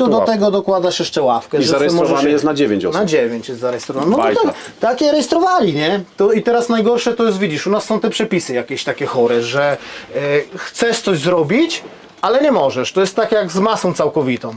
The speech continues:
Speaker 2: Patrz, jakbyś obniżył teraz tą masę całkowitą,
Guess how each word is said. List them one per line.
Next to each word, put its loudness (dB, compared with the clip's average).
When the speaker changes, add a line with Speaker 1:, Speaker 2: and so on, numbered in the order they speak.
Speaker 2:
Patrz, -2
jakbyś -2
obniżył 2
teraz -2
tą -2
masę -2
całkowitą, -2